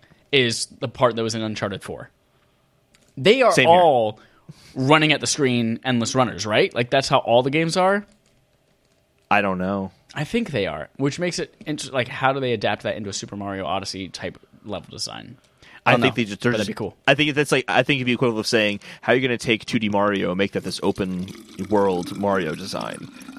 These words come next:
Speaker 2: It's just gonna be a different style game with Crash Bandicoot in it.
Speaker 1: Yeah.
Speaker 2: That's right.
Speaker 1: Whatever.
Speaker 2: That, that,
Speaker 1: People
Speaker 2: that's
Speaker 1: like
Speaker 2: what
Speaker 1: it.
Speaker 2: I would
Speaker 1: Fucking give it to 'em.
Speaker 2: Yeah. 'Cause that, that, even if they made it the same style of game, that wouldn't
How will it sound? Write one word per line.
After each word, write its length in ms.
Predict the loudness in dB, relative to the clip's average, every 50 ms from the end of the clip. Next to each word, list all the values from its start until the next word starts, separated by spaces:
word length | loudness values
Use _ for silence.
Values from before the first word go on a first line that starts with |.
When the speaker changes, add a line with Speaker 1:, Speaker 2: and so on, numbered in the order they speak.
| -8 -4 -4
Speaker 2:
It's 140 | -2 -2
just 140 | -2 -2 0
gonna 100 | 2 2
be 80 | 2 2
a 40 | 2
different 920 | 2 0 0 2 0 -2 -4 -6 -14 -18 -18 -18 -18 -18 -18 -12 -6 -2
style 400 | 2 4 4 6 4 4 2 0
game 340 | 0 0 0 2 0 -2 -2
with 140 | -4 -4 -2
Crash 220 | -2 -2 -2 -2
Bandicoot 400 | -2 -2 -4 -4 -4 -6 -4 -4 -4
in 140 | -4 -4 -6
it. 140 | -8 -8 -10 -14 -18 -18 -18 -16 -10 -6
Speaker 1:
Yeah. 220 | -4 -4 -4 -4 -8 -14 -18 -20 -20 -20 -20 -20 -20 -20 -20 -20 -20 -20 -20 -20 -20 -20 -20 _ _ _ -2 -2
Speaker 2:
That's 120 | 0 2
right. 160 | 2 2 2 4
Speaker 1:
Whatever. 260 | 6 6 6 4 2
Speaker 2:
That, 120 | -2 -2 2
that, 120 | 4 4
Speaker 1:
People 180 | 6 6 8 8
Speaker 2:
that's 120 | 8 8
Speaker 1:
like 60 | 6
Speaker 2:
what 20 | 6
Speaker 1:
it. 40 |
Speaker 2:
I 40 | 4
would 180 | 4 2 -2 -8 _ -10
Speaker 1:
Fucking 300 | -4 -2 -2 -2 -2 -2
give 160 | -2 -4 -4
it 60 | -4 -4
to 80 | -2
'em. 40 | 0
Speaker 2:
Yeah. 180 | 0 0 0 -2 -6 _ -20 -20 -20 -20 _ _ -20 -20 _ _ _ _ _ _ _ _ _ _ _ _ _ 0
'Cause 100 | 4 4
that, 180 | 4 6 6
that, 160 | 4 4 2 0 -6 -20 -20 -12 _
even 280 | 0 2 2 2 2 2
if 120 | 0 0 2
they 200 | 2 2 2 0
made 280 | 0 0 2 2 4
it 100 | 2 0
the 80 | -2 -4
same 420 | -4 0 0 2 0 0 -2 -6 -10 _ _ -20 _ _ _ -10
style 320 | -4 2 4 4 4 4
of 80 | 2 2
game, 340 | 0 0 0 0 -2 -4 -8 _ _ _ _ _ 0
that 200 | 2 2 2 2
wouldn't 300 | 0 -2 -2 -2 -4 -8